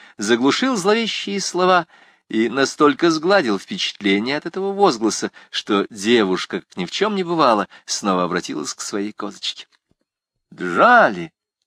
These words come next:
а как ходит начальник городских стрелков Гишар Гран-Реми во время крестного хода на Сретенье?» Джали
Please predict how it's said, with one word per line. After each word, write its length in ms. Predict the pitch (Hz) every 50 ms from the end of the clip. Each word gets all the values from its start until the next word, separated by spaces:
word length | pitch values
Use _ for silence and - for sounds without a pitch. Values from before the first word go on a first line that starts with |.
| _ _ _ _
а 240 | - 165 196 214 185 - _
как 300 | - 233 262 240 - -
ходит 580 | - - - 262 262 220 220 254 214 - -
начальник 640 | 240 240 226 - - 240 233 233 226 226 220 214 202
городских 560 | 208 214 220 185 - - - 226 220 180 -
стрелков 760 | - - - 208 226 220 202 - - 208 190 - - - - - - - _
Гишар 560 | - 165 175 208 196 - - 208 196 180 165 156
Гран-Реми 1000 | 143 160 180 180 175 170 156 143 135 139 143 147 151 170 - 170 339 247 - - _ _ _ _ _
во 140 | - 151 165
время 260 | 175 180 196 190 185
крестного 680 | - - 196 220 220 - - - - 214 208 208 208
хода 440 | 185 - - 190 175 147 123 127 110 - _ _ _
на 240 | - - 160 151 139
Сретенье?» 680 | - - - - 156 135 107 - - 123 120 110 107 - _ _ _ _ _ _ _ _ _ _
Джали 640 | 98 90 90 104 139 156 151 135 113 92 87 87